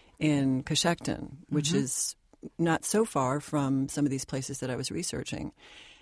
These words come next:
Speaker 1: And so at that time, Gasland was already out, and so people had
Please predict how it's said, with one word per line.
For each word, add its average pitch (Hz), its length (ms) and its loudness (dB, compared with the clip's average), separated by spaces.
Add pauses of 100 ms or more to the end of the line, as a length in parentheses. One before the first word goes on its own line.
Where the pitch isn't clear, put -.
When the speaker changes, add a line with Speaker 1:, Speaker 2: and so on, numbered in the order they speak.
(160)
Speaker 1:
And 147 540 2 (160)
so 147 600 2 (800)
at 180 180 2
that 165 200 4 (100)
time, 180 580 4
Gasland 156 460 2
was 147 140 0
already 143 280 0
out, 147 200 -2
and 147 160 2
so 131 200 -4
people 180 340 0
had 147 260 -2